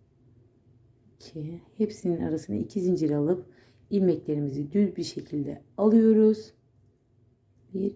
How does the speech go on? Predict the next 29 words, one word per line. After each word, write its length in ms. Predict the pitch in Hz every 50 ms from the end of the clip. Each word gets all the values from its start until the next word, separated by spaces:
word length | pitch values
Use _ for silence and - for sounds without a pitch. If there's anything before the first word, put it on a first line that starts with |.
| - _
iki. 480 | - - - - - 175 185 202 202 -
Çok 420 | - - - 226 208 - - - -
basit 280 | 180 175 - - - - _
bir 80 | _ 170
oya 280 | 160 160 160 156 156 151
arkadaşlar. 760 | 151 151 - - 147 160 160 147 - - - - 165 180 180 - - - _ _ _ _ _ _
Hele 200 | - 220 202 190
üstü 300 | 202 - - - 214 190
bakın. 420 | 214 208 - 185 180 175 - - -
Bu 100 | 233 240
üstün 420 | 226 226 - - - 233 226 226
o 140 | - 220 -
kadar 440 | - - 202 208 208 214 208 214 -
basit 380 | 196 190 - - 208 - -
ki. 200 | - - 147 139 - - _ _ _ _ _ _ _ _ _ _ -
Bakın 300 | 180 - - - 170 -
gördüğünüz 560 | 185 175 175 156 170 170 170 165 151 151 -
gibi. 360 | - 156 151 160 170 185 - - _ _ _ _ _ _ _
Yani 260 | - 175 175 165 156 -
bir 160 | 208 226 233 226 -
gecede 380 | 196 175 - - 170 - -
iki 320 | - - - - - - 214
kenar 440 | - - 185 175 165 160 151 147
bitirirsiniz. 880 | 147 - - - - 190 202 202 - - - 190 190 190 190 - - - _ _ _ _ _ _ _ _ _ _ _ _ _ _ _ _
Tamamen 580 | - - 190 185 190 190 190 180 170 156 151 131
hem 340 | - - 147 143 147 143
de 220 | 170 165 175 202 202 - _ _ _ _ _ _ _ _ _ _ _ _ _ _ _ _ _ _ _ _ _ _ _ _
bu 60 | _ -
şekilde 960 | - - - - 170 151 - - 160 143 147 143 139 147 147 151 170 214